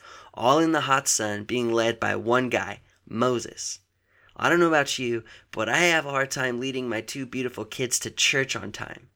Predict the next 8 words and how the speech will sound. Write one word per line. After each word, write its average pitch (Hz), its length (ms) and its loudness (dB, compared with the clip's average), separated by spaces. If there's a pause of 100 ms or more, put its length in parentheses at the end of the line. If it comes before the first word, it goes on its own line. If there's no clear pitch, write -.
(100)
much 135 300 2
less 143 240 4
a 117 60 0
nation. 120 760 -2 (600)
Yet 147 240 4
when 143 240 0
Moses 139 480 0
went 127 340 -2